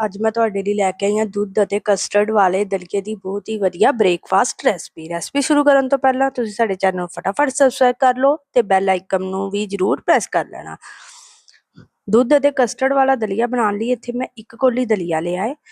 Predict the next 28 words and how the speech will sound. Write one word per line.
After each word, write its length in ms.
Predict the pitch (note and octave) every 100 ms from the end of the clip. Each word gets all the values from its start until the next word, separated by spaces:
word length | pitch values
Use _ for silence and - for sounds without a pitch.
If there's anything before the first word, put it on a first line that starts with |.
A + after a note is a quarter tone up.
| _ -
ਦਲੀਆ 280 | G#3 G3+ A#3
ਨੂੰ 100 | B3+
ਅੱਛੀ 260 | B3 -
ਤਰ੍ਹਾਂ 240 | C4 C4+ B3+
ਨਾਲ 160 | B3
ਸਾਫ਼ 340 | A#3+ G#3+ G3 -
ਕਰ 180 | G3 F3+
ਲਿਆ। 280 | F#3 G#3 C#4 - - - _ _ _ _ _ _ _ _ _ _ _ _ _ _ _ -
ਦਲੀਆ 320 | A3 G#3+ B3
ਤੁਸੀਂ 460 | C4 C#4 C4+ C4+ C4
ਬਰੀਕ 480 | A3 G3+ G#3+ B3 B3
ਜਾਂ 140 | A#3+ A#3+
ਥੋੜ੍ਹਾ 220 | A#3+ A3+
ਜਿਹਾ 140 | A#3
ਮੋਟਾ 340 | A#3+ B3 G#3+ F#3+
ਕੋਈ 260 | - G3+
ਵੀ 140 | A#3 C#4+
ਲੈ 140 | B3+
ਸਕਦੇ 380 | A3 B3+ A3+ B3+
ਹੋ। 60 | D4+ _ _ -
ਮੈਂ 80 | A3+
ਇੱਕ 100 | A#3
ਪਤੀਲੇ 420 | - - A3+ A3
ਦੇ 120 | A#3+ A#3+
ਵਿੱਚ 220 | A#3 C4+
ਦੋ 260 | A3 G#3+ A3
ਤੋਂ 200 | A#3 A#3+
ਤਿੰਨ 380 | A#3+ G#3+ A3